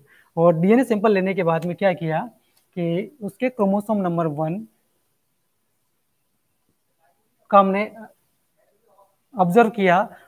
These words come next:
और उसके अंदर हमको देखने को मिला कि जो repeated sequence है, वो कितनी है। मतलब, ये chromosome number one है। आपको मालूम है, क्रोमोसोम नंबर, ये ह्यूमन being के अंदर जो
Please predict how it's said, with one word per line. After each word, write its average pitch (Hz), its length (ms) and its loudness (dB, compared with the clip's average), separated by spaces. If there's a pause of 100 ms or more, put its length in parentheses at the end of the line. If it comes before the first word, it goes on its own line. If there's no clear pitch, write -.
(120)
और 196 200 6
उसके 214 340 -2
अंदर 240 220 6
हमको 220 360 2
देखने 196 360 0
को 208 120 -4
मिला 196 240 0
कि 208 140 -6
जो 196 140 -2
repeated 190 480 -6
sequence 202 460 -6
है, 196 240 -6 (240)
वो 180 60 -6
कितनी 196 340 -2
है। 190 340 -6 (140)
मतलब, 175 140 -4
ये 180 120 -2
chromosome 190 420 -6
number 185 240 -4
one 165 240 0
है। 170 240 -6 (1000)
आपको 190 180 -2
मालूम 214 300 2
है, 262 60 0
क्रोमोसोम 208 380 -4
नंबर, 208 240 -6
ये 185 220 -6 (200)
ह्यूमन 180 460 -4
being 196 160 -2
के 196 60 -4
अंदर 196 200 -2
जो 202 180 -2